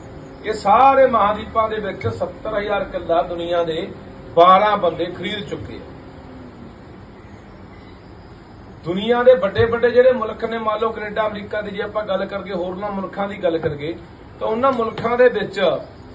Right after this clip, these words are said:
ਜਿਹੜਾ ਕਿਸਾਨ ਖੇਤੀ ਕਰਦਾ ਹੈ, ਉਹ ਇੱਕ ਪਰਸੈਂਟ ਹੈ। ਕਿਸਾਨ ਕੋਲੇ ਇੱਕ ਪਰਸੈਂਟ ਹੈ ਤੇ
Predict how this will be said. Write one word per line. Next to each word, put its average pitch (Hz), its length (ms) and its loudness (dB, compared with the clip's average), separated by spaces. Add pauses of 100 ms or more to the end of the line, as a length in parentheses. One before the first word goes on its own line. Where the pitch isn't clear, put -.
(120)
ਜਿਹੜਾ 233 160 0
ਕਿਸਾਨ 214 600 4
ਖੇਤੀ 220 340 2
ਕਰਦਾ 165 360 -2
ਹੈ, - 120 -8 (380)
ਉਹ 226 100 8
ਇੱਕ 247 220 6
ਪਰਸੈਂਟ 226 500 0
ਹੈ। 110 80 -10 (1500)
ਕਿਸਾਨ 202 480 4
ਕੋਲੇ 247 280 8
ਇੱਕ 247 180 2
ਪਰਸੈਂਟ 240 500 0
ਹੈ 247 400 6 (600)
ਤੇ 247 380 10